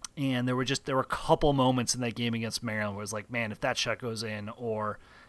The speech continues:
if, if they happen to get that steal," like, that, like, their defense was incredible against w-, one of the most, like, physically imposing teams. Um,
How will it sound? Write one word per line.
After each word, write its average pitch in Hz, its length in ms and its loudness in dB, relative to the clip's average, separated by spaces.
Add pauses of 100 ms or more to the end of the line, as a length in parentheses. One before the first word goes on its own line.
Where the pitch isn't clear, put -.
(160)
if, 113 460 -6
if 127 140 -8
they 123 80 -6
happen 135 320 0
to 117 60 0
get 117 180 -6
that 110 160 -4
steal," 113 340 -2
like, 104 140 -8
that, - 180 -12
like, 110 160 -6
their 120 140 -6
defense 131 560 -4
was 104 380 -4 (440)
incredible 120 560 0
against 110 480 -4 (540)
w-, - 140 -14 (100)
one 143 300 4
of 147 160 4
the 147 120 4
most, 131 440 4
like, 117 280 -6 (380)
physically 151 500 2
imposing 131 520 6
teams. 127 560 0 (140)
Um, 113 540 -6